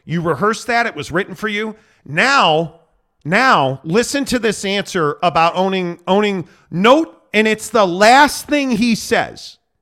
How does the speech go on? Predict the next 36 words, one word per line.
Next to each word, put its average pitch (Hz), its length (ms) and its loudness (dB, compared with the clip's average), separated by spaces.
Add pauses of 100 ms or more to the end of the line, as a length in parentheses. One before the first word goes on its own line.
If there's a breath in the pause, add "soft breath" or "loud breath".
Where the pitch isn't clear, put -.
(500)
It's - 300 -2
the 220 180 2
last 214 560 2
thing 226 220 -4
President 202 480 -2
Schultz 180 320 -4
says. 120 360 -6 (280 soft breath)
Notice 269 400 2
he 262 100 -2
doesn't 220 280 -2
just 196 200 -4
roll 208 180 2
out, 165 200 2
"Well, 226 240 4
with 190 160 -4
the 180 80 -6
Pac-twelve, 240 580 -2
you 185 80 -8
know, 170 80 -2
we 196 180 -6
still 233 400 -4
own 202 260 -2
the, 113 180 -6 (320 soft breath)
the 135 100 -2
late 214 260 -4
night 220 220 -2
West 180 260 -8
Coast 196 360 -4
window." 143 680 -4 (280 soft breath)
Like 180 280 -2
it 214 60 2
had 190 100 0
been 180 160 -2
prepared 226 480 0
and 143 120 -2
written. 175 320 -4